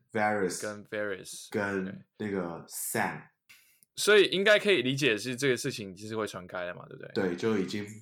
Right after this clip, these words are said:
Speaker 1: 已经，已经失控了。
Speaker 2: 尤其是，尤其是 Varys，他已经展现出一点这个造反的
Speaker 1: 一脸叛样啊。
Speaker 2: 造反，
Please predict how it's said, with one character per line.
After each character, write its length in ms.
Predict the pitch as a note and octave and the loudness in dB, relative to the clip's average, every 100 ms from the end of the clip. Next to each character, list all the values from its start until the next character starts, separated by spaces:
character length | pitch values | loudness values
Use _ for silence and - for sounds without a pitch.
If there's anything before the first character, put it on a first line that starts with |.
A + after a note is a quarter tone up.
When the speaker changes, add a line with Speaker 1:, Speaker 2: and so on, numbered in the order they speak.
| - _ _ - - | -20 _ _ -20 -12
Speaker 1:
已 80 | - | -10
经， 440 | F#2+ G#2+ G2+ G#2 G#2 - B2+ _ _ | -6 -4 -6 -8 -14 -18 -20 _ _
已 140 | - G#2 | -6 -2
经 160 | A#2+ | 2
失 240 | B2+ C3 C3 | 2 4 2
控 260 | D3+ - | 2 -2
了。 140 | - - - - _ _ _ | -6 -14 -20 -20 _ _ _
Speaker 2:
尤 220 | - D3 G3+ | -2 2 2
其 320 | - E3+ E3 | 2 -4 -4
是， 580 | D#3+ G#3 G3+ F3 C#3+ - _ - - _ _ _ | -4 0 2 2 0 -6 _ -20 -20 _ _ _
尤 160 | D3 F3+ | 0 2
其 160 | G#3+ | 0
是 180 | F#3+ A3+ | -2 0
Varys， 480 | F3 F#3+ F#3+ A#2+ - | 4 6 6 4 0
他 180 | D#3+ D#3+ | 0 0
已 40 | |
经 160 | C#3 D3+ | -2 -4
展 200 | C3+ G2+ | -4 -4
现 160 | C3 | -4
出 220 | B2 C3 B2 | -6 -4 -4
一 80 | |
点 180 | A2 F#2 | -4 -8
这 80 | F#2+ | -8
个 380 | G#2 F#2 F#2 G2 _ _ _ _ _ - - _ | -6 -8 -8 -16 _ _ _ _ _ -20 -20 _
造 180 | - C#3+ | -2 0
反 180 | A2 F#2 | 0 -4
的 60 | F2+ | 2
Speaker 1:
一 140 | D3+ | 6
脸 220 | C3+ A2 | 8 8
叛 260 | A2 D3+ C#3+ | 6 4 6
样 200 | D3+ C3+ | 6 6
啊。 0 | |
Speaker 2:
造 0 | |
反， 340 | G#2 F#2 - | 4 2 -4